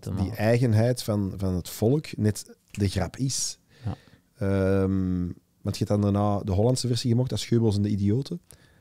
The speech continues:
Speaker 2: Eh,
Speaker 1: Eh, nee.
Speaker 2: nee, nee, ik weet het, ik weet het, ik weet
Speaker 1: Ah.
Speaker 2: het. Eh, Geubels en de Hollanders,
Speaker 1: <laughs> Ja.
Speaker 2: uiteraard.
Speaker 1: Ja.
Speaker 2: Eh, was dat voor u een moeilijkere,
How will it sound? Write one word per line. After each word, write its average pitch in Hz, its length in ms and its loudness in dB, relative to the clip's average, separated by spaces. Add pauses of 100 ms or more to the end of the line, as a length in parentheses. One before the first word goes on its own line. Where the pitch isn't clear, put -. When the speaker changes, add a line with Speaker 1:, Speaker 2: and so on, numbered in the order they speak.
(220)
Speaker 2:
Eh, 113 100 -4
Speaker 1:
Eh, 113 160 4
nee. 117 100 4 (160)
Speaker 2:
nee, 123 100 8
nee, 120 120 8
ik 110 100 2
weet 101 160 6
het, 92 80 2
ik - 60 -8
weet 92 120 0
het, 92 40 -4
ik - 80 -14
weet 139 100 2 (460)
Speaker 1:
Ah. - 180 2
Speaker 2:
het. - 20 -18
Eh, 123 80 6
Geubels 131 360 8
en 123 80 4
de 120 60 6
Hollanders, 131 440 6
Speaker 1:
<laughs> - 20 2
Ja. - 0 -
Speaker 2:
uiteraard. 120 640 2 (240)
Speaker 1:
Ja. 104 200 -2
Speaker 2:
Eh, 104 400 2 (1000)
was 110 140 4
dat 113 120 6
voor 117 180 2
u 147 40 8
een 131 120 6
moeilijkere, 151 680 4